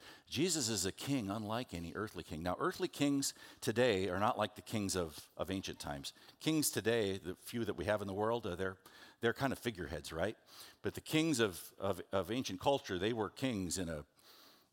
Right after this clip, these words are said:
get, get you under the thumb kind of way. People served them, and people would face penalty of death when they didn't obey them, and,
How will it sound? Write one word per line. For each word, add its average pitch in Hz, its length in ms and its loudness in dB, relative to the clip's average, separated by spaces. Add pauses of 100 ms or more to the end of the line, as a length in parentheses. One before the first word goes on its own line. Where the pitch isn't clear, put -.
get, 117 220 0
get - 180 -6
you 104 80 4
under 101 140 2
the 80 100 -4
thumb 113 220 4
kind 98 220 0
of 80 60 -4
way. 80 160 0
People 117 360 -2
served 107 640 2
them, 76 280 -6
and 78 120 -8 (360)
people 110 320 0
would 92 180 -2
face 104 280 0
penalty 95 380 0
of 69 180 -8
death 104 340 4
when 85 140 -6
they 85 100 -4
didn't 85 240 -4
obey 98 320 4
them, 80 280 -4
and, 78 140 -8